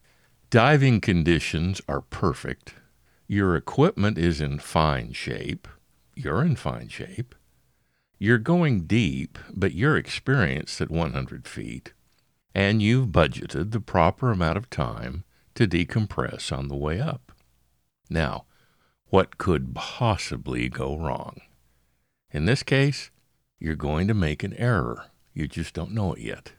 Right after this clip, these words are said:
Again, your equipment's in good shape,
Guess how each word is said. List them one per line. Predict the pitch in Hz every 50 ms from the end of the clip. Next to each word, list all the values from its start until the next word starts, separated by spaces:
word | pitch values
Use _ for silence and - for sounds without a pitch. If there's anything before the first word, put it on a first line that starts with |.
| _ _ _ _ _ _ _ _ _ _ _ -
Again, | 82 71 76 107 127 120 87 78 104 123 - _ _ _ _ _ _ _ -
your | 82 78 71
equipment's | 76 - - - 98 - - 117 117 - -
in | 113 110 101
good | 104 110 113 110
shape, | - - 101 90 98 120 127 -